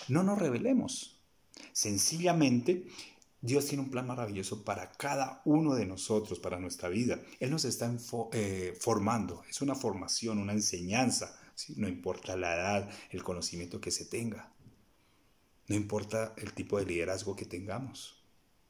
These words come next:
¿Mm? Entonces, Él busca personas que hayan atravesado este tipo de desiertos, que están madurando,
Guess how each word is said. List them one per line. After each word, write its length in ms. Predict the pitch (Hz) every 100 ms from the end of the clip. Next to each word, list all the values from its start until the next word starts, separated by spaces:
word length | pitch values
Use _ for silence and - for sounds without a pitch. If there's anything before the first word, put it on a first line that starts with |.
| _ -
¿Mm? 240 | 107 214 240 - - _ _ _ _ - - -
Entonces, 500 | - 104 104 110 -
Él 180 | 127 135
busca 380 | 156 - 127 127
personas 720 | 101 - 95 92 - - - _ _ _ _ _ _
que 440 | - 95 92 - - _ _ _ _ _ _ - - -
hayan 260 | 120 120
atravesado 720 | 117 117 98 92 - 104 104
este 200 | 101 -
tipo 280 | 95 - 98
de 80 | 92
desiertos, 560 | 87 - 95 - 92 -
que 120 | 98
están 340 | - - 107
madurando, 680 | 110 110 92 90 101 101